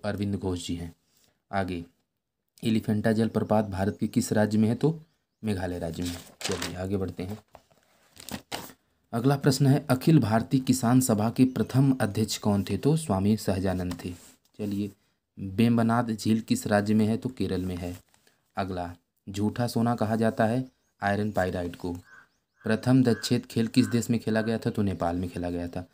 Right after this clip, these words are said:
आदि शंकराचार्य का जन्म किस राज्य में हुआ था? तो केरल में हुआ था।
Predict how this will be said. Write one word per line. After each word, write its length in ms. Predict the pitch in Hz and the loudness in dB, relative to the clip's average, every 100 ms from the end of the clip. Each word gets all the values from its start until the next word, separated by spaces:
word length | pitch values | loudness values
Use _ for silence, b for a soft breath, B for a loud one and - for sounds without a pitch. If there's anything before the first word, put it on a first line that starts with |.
| b b b _ | b b b _
आदि 220 | 107 113 | 0 0
शंकराचार्य 600 | 127 120 113 117 113 113 117 | 0 -2 -2 -4 2 0 2
का 120 | 117 | 0
जन्म 280 | 107 110 113 | 2 2 2
किस 300 | 113 110 107 | 0 -2 2
राज्य 260 | 104 101 | 2 4
में 100 | 107 | 2
हुआ 180 | 101 107 | 2 2
था? 140 | 107 107 | 0 -2
तो 120 | 101 | -2
केरल 320 | - 87 87 | -2 -4 -2
में 100 | 92 | -2
हुआ 200 | 92 95 | -2 -4
था। 260 | 92 92 | -4 -8